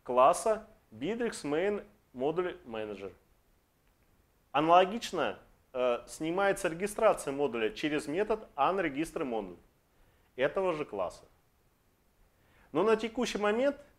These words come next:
мы имеем такую ситуацию, что далеко не все методы можно легко заменить на методы ядра D семь. Так как это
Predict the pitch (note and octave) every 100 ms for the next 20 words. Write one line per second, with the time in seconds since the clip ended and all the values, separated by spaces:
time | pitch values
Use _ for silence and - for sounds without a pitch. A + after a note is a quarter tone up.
0 | _ _ _ _ C#3+ G#3 A3 G#3+ F#3+ G3
1 | F#3+ C4 C#4 - G#3+ F#3+ D3 - F#2+ D#2
2 | _ _ _ - - - - A3+ A3+ A3+
3 | A#3+ A3+ A#3 - A3 D#3+ G3 A3 D3+ B2+
4 | D3 F#3+ F3+ C#3 - F3+ D#3 C3 D3 F3
5 | C3+ B2 C#3+ D3+ D3+ C3 A2 A2 A#2 A#2
6 | A#2 A2+ F#2+ D#2 _ _ _ _ _ _
7 | _ _ _ _ _ _ _ _ _ _
8 | _ G3 G3 F#3 F3 G3 F#3+